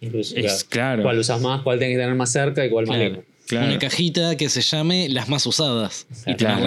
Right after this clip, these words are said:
Speaker 3: ahí al lado.
Speaker 2: <laughs> Claro, tal cual, tal cual. Eh, pero nada, es, es, es muy lindo, es muy lindo el, todo esto, ¿viste? Estoy, estoy súper contento porque está bueno, boludo. Es como si-,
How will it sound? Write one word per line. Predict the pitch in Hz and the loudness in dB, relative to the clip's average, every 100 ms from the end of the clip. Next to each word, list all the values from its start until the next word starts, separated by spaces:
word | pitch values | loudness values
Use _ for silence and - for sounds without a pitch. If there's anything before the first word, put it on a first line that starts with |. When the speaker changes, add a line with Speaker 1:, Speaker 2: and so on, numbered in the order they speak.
| 123 | 0
Speaker 3:
ahí | 123 | 0
al | 123 | 0
lado. | 127 110 104 - | 0 0 -2 -10
Speaker 2:
<laughs> | - | -10
Claro, | - 117 107 95 | -2 0 0 -2
tal | 104 98 | -2 -2
cual, | 110 104 - _ | -2 -4 -8 _
tal | - 104 | -4 0
cual. | 107 104 - - - - - | 0 -2 -6 -16 -14 -16 -4
Eh, | 107 107 101 95 92 - - _ _ - - - - _ _ _ - 131 - | 0 2 0 0 -2 -6 -14 _ _ -20 -20 -20 -20 _ _ _ -18 -18 -6
pero | 123 120 | -2 0
nada, | 147 147 117 110 117 | 2 0 0 0 0
es, | 165 143 - - | -2 -2 -2 -4
es, | - - - 143 131 - | -6 -8 -4 -2 0 0
es | 123 127 127 | -2 0 0
muy | 135 147 156 156 139 113 | 2 2 2 4 4 4
lindo, | 120 139 123 104 98 92 - - | 4 4 4 4 2 -2 -8 -6
es | 117 113 | -4 -2
muy | 120 127 | 0 2
lindo | 120 123 117 101 95 95 | 2 4 4 4 2 0
el, | 98 92 92 85 - - _ _ _ | 0 2 2 0 -4 -14 _ _ _
todo | 117 110 | 0 0
esto, | 107 - 90 87 | 0 -4 -6 -4
¿viste? | 104 - 95 - - | -6 -4 -6 -8 -20
Estoy, | - 120 | -6 -4
estoy | 110 - 127 113 | -4 -4 -4 -2
súper | - 135 127 | -2 0 0
contento | 110 104 127 107 95 | 0 0 2 2 0
porque | 98 92 98 95 95 - _ _ _ _ _ _ | -2 -2 -2 -2 -2 -8 _ _ _ _ _ _
está | - 120 | -4 0
bueno, | 113 117 95 82 | 0 0 -2 -4
boludo. | 82 117 | -2 -2
Es | 120 | -2
como | - 117 107 | 0 0 0
si-, | 101 - - | -2 -6 -8